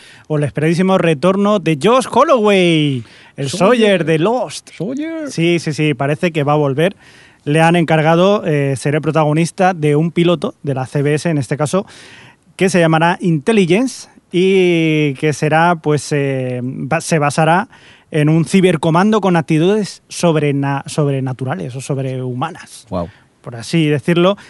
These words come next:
Speaker 1: En este caso, él será el jefe de la, de la patrullita esta y el tío será superinteligente porque tendrá un microchip implantado en el cerebro que le
Speaker 2: En el
Speaker 1: da
Speaker 2: cerebro.
Speaker 1: super fuerza, super, super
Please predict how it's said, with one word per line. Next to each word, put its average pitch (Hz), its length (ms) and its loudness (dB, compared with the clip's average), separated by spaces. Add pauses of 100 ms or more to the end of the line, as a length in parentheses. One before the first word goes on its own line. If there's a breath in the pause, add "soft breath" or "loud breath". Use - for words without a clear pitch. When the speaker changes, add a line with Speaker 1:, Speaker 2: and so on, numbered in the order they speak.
Speaker 1:
En - 60 -8
este 165 140 -2
caso, 151 240 0
él 156 80 0
será 156 380 0
el 143 80 -2
jefe 180 440 -4
de 143 180 -12
la, 123 300 -14
de 131 100 -12
la 123 100 -10
patrullita 143 580 -2
esta 196 320 0 (480 loud breath)
y 196 360 2
el 170 120 2
tío 170 160 2
será 165 180 0
superinteligente 156 960 -2 (200)
porque 139 240 -4
tendrá 139 240 -4
un 147 140 -4 (320)
microchip 220 600 0
implantado 175 540 0
en 190 80 2
el 185 60 0
cerebro 156 360 0
que 139 80 -10
le 147 60 0
Speaker 2:
En 160 60 2
el 156 60 2
Speaker 1:
da 160 40 0
Speaker 2:
cerebro. 127 180 2 (120)
Speaker 1:
super - 60 -6
fuerza, - 460 -4 (360 soft breath)
super, 147 560 -2
super 139 540 -4